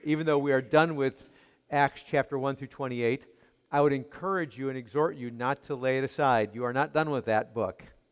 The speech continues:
You never will be. Just like any book we study, you're never done with that. Uh, it is important that we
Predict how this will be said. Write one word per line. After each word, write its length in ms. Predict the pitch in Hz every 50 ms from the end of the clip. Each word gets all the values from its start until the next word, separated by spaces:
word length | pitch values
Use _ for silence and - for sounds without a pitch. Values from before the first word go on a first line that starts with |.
| _ _ _ _ _ _ _ _
You 100 | 120 117
never 240 | 120 127 127 127 135
will 240 | 135 156 175 180
be. 240 | 143 127 113 98 87 -
Just 140 | - 120 -
like 140 | 127 120 120
any 220 | 131 147 143 131
book 220 | 113 127 120 -
we 100 | 123 117
study, 400 | 104 - - 123 117 113 107 107 113
you're 120 | 113 113
never 260 | 117 127 143 151 160
done 220 | 147 139 151 156 156
with 160 | 147 131 -
that. 260 | 110 92 85 - - - _ _ _ _ _ _ _ _ _ _ _ _ _ 135
Uh, 180 | 117 110 104 101
it 220 | 107 127 135 123
is 120 | 120 -
important 600 | 123 117 110 - - 156 160 175 190 165 147 131 120
that 220 | 120 117 127 -
we 560 | - 123 123 123 120 117 117 117 113 113 113